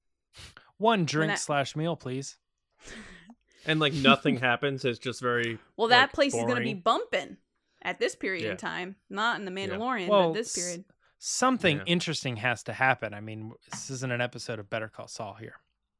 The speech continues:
Speaker 2: <laughs> Next is J G <laughs> at Quinn Winter-esque. I'm assuming Esquire. Uh, the live-action version of Obi-Wan's m-, modified clone armor.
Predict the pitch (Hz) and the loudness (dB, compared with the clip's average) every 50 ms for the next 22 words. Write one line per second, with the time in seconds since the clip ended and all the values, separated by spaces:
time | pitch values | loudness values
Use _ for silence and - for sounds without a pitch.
0 | _ _ - 208 180 160 - - 226 226 - 240 208 202 208 _ _ _ _ _ | _ _ -18 -18 -18 -18 -14 -12 -12 -8 -8 -8 -8 -8 -12 _ _ _ _ _
1 | _ _ _ _ _ _ _ _ _ - 226 240 254 269 - - 254 247 226 - | _ _ _ _ _ _ _ _ _ -6 -2 -2 -2 -2 -4 -8 -8 -8 -8 -4
2 | - 226 214 226 214 180 - 220 226 226 233 262 294 - - - 208 202 - - | 0 0 0 0 -2 -4 -6 -6 -6 -4 -4 -4 -4 -4 -2 -2 0 0 -2 -2
3 | - - - 240 233 240 240 233 240 - - 196 180 208 214 214 220 226 226 208 | -6 -8 -6 -4 -2 -2 -2 -4 -4 -6 -8 -8 -8 -6 -6 -6 -8 -6 -6 -6
4 | 214 208 208 208 208 208 202 202 202 - - - - 185 - 277 - - - - | -4 -4 -4 -4 -4 -4 -4 -6 -6 -8 -8 -4 -2 -2 -2 -2 -4 -10 -12 -14
5 | - - _ _ _ _ _ - - 175 190 - - 180 175 180 175 175 160 - | -18 -20 _ _ _ _ _ -18 -16 -14 -14 -14 -12 -12 -12 -10 -10 -12 -12 -14
6 | - - 180 - - - 262 269 285 311 330 - _ _ _ _ _ _ _ _ | -16 -16 -16 -16 -14 -12 -12 -12 -12 -12 -14 -16 _ _ _ _ _ _ _ _
7 | _ _ _ - - 202 196 185 175 - - - 214 220 226 233 240 240 254 269 | _ _ _ -8 -4 -2 0 0 0 -2 -4 -4 0 2 6 8 8 8 8 8
8 | 285 269 269 269 - 277 254 233 214 220 226 220 240 226 202 - 120 202 196 196 | 4 4 2 2 -2 -4 -4 -2 0 -2 0 -2 -4 -4 -4 -2 -2 -2 -2 -2
9 | 214 208 202 202 196 196 190 196 - _ _ - 190 190 190 190 190 190 - _ | -4 -4 -4 -4 -6 -6 -8 -12 -14 _ _ -8 -6 -6 -6 -6 -8 -10 -12 _
10 | - 196 196 196 190 202 214 226 - - 214 208 202 190 - _ - - - 214 | -10 -4 0 2 4 4 4 2 0 -2 0 0 0 -2 -4 _ -20 -16 -12 -10
11 | 202 220 262 269 214 - - - - - 69 - - 185 | -8 -8 -8 -8 -8 -8 -10 -10 -10 -10 -12 -12 -14 -16